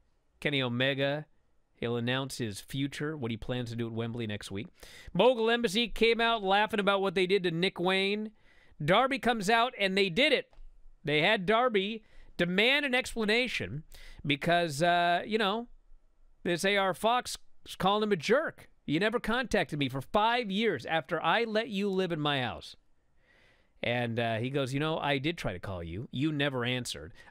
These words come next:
I did try to help you. You wouldn't get the help. So, yeah, I walked away. And you know what? You did this by yourself. Congratulations to you. And now you're mad 'cause I helped a sixteen-year-old. I put in a word in for him."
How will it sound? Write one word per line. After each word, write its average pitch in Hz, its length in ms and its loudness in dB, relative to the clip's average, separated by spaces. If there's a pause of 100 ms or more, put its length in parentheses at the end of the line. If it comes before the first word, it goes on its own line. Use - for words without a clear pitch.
I 165 160 4
did 156 300 -2
try 117 180 -2
to 104 100 -4
help 90 220 -10
you. 92 260 -8
You 123 200 -2
wouldn't 160 260 -4
get 131 200 -2
the 107 80 -4
help. 117 280 -6 (160)
So, - 160 -2
yeah, 180 240 4
I 143 60 2
walked 160 320 2
away. 165 380 0 (200)
And 135 100 0
you 143 60 0
know 160 120 2
what? 180 240 0 (300)
You 156 240 0
did 196 240 0
this 208 160 -4
by 202 200 2
yourself. 196 640 0
Congratulations 180 920 0
to 165 120 -2
you. 196 280 0 (320)
And 156 140 0
now 208 180 4
you're 269 200 2
mad 220 360 2
'cause 185 160 -2
I 190 120 4
helped 190 240 0
a 165 80 2
sixteen-year-old. 220 720 0
I 180 40 2
put 208 180 2
in 190 60 2
a 175 40 2
word 185 260 2
in 202 140 0
for 208 260 0
him." 233 200 -4